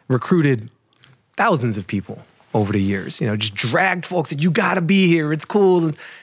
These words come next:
And so I feel a sense of responsibility to s-, what happens to the place, more importantly, what happens to the people. Uh, not the employees, just the people that created the environment that drew so much of us to this exchange of ideas and memes and fun, silly things.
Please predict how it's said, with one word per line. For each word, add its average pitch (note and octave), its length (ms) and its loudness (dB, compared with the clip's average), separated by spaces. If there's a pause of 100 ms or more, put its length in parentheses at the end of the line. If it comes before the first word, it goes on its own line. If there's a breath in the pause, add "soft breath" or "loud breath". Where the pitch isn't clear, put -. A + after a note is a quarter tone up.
(160 loud breath)
And C3 240 0
so C3 80 0
I B2 60 2
feel C3 220 2
a A#2+ 40 0
sense A#2+ 220 0
of G#2+ 140 -2
responsibility G#2+ 880 -4 (440 soft breath)
to A2 540 2 (640)
s-, - 240 -4
what A#2 220 0
happens A2+ 400 -2
to - 100 -4
the G#2+ 80 -6
place, F3 540 0
more B2 160 2
importantly, A#2+ 340 0
what A2+ 80 -2
happens A2 240 -4
to G#2+ 80 -4
the F#2 80 -6
people. A#2+ 320 -2 (640)
Uh, G#2 80 0
not C#3 140 0
the B2+ 80 -2
employees, C3+ 420 0
just D3 160 -4
the C3+ 80 -2
people D3 300 -4
that C3 160 -4
created B2+ 580 0
the A2+ 140 -4
environment A2 580 -2
that G#2+ 160 -6
drew A2+ 240 -4
so A2+ 140 -6
much G#2+ 240 -6
of G#2 100 -6
us G2+ 160 -4 (520 loud breath)
to B2 120 2
this G#2+ 180 0
exchange A2 320 0
of G2+ 80 -2
ideas G2+ 640 0
and F#2+ 140 -2
memes G#2 400 0
and G2 240 -4
fun, G#2 440 -4
silly G2+ 360 -4
things. G2+ 420 -4